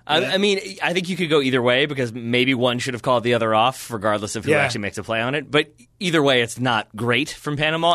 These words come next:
Speaker 1: It
Speaker 2: Uh-uh.
Speaker 1: ends up being pretty great for Josie Altidore, who is able to pull off a picture-perfect bicycle to, uh,
Speaker 2: How
Speaker 1: get the goal.
Speaker 2: very dare you.
Speaker 1: <laughs>
Speaker 2: Uh, okay, regardless of, uh,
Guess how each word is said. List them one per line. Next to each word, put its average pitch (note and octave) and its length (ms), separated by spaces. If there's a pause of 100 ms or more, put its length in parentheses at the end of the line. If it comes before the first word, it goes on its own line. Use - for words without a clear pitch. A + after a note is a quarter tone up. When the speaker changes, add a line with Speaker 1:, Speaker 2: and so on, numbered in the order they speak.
Speaker 1:
It D3 80
Speaker 2:
Uh-uh. D3 80
Speaker 1:
ends C3+ 180
up C3 80
being A#2+ 160
pretty A#2 200
great G2+ 180
for G#2 60
Josie G#2 240
Altidore, G#2+ 300
who A#2 120
is G#2+ 120
able A2+ 200
to G2+ 160
pull G#2 180
off G2+ 220
a G2 180 (220)
picture-perfect G#2+ 640
bicycle F2 640
to, - 120
uh, A#3 40
Speaker 2:
How B3+ 140
Speaker 1:
get - 160
the A2 80
goal. - 220
Speaker 2:
very D3+ 560
dare B2 360
you. A#2 360
Speaker 1:
<laughs> D3+ 80
Speaker 2:
Uh, G3 200
okay, D3+ 280 (120)
regardless G#3 440
of, F3+ 220
uh, D#3 420